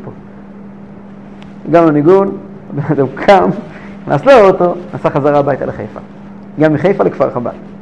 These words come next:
למה זה היה שיעור? בן אדם רציני. לא... הוא השפיע עליי בהתוודות הזאת הרבה יותר אם הוא היה, מאשר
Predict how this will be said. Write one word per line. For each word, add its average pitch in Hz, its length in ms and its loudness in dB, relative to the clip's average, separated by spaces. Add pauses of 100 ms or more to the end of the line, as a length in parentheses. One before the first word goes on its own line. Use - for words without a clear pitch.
(600)
למה 262 280 4
זה 180 80 6
היה 156 100 6
שיעור? 120 300 -6 (500)
בן 311 100 -4
אדם 330 100 4
רציני. 135 340 0 (600)
לא... 220 880 4 (880)
הוא 240 120 2
השפיע 302 400 6
עליי 254 200 8
בהתוודות 220 460 6
הזאת 233 300 6 (420)
הרבה 214 280 4
יותר 269 380 6
אם 247 40 2
הוא 202 80 2
היה, 180 260 4
מאשר 175 260 0